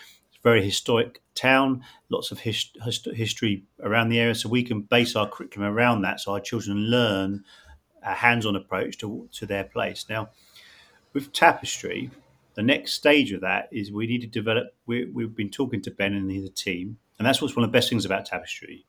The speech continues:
is Tapestry allow you, and like, although they're quite a big organisation, they still allow you to have that individual touch where you can discuss how you see it improving, and you can give them ideas and you work with those ideas. So one of our ideas is,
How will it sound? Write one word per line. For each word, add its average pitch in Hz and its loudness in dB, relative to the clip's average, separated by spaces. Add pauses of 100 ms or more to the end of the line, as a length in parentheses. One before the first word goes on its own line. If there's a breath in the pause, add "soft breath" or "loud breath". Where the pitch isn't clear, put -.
(460 soft breath)
is 98 -6
Tapestry 143 0
allow 117 4
you, 98 0
and 120 0
like, 127 0
although 143 2
they're 123 6
quite 113 0
a - -16
big 120 -2
organisation, 104 -2
they 95 -6
still 147 -4
allow 135 0
you 113 -2
to 110 -8
have 104 -6
that - -8
individual 107 -8
touch - -6
where 98 -8
you 101 -12
can 104 -14
discuss - -4 (400 soft breath)
how 113 4
you 110 0
see 113 -2
it - -4
improving, 101 -6 (400)
and 98 0
you 98 -4
can 98 -6
give 95 -6
them 98 0
ideas 101 -2
and 90 -6
you 90 -8
work 101 -2
with 98 -6
those 92 -4
ideas. 90 -8 (260 loud breath)
So - -2
one 143 8
of 143 8
our 147 12
ideas 98 0
is, 98 -6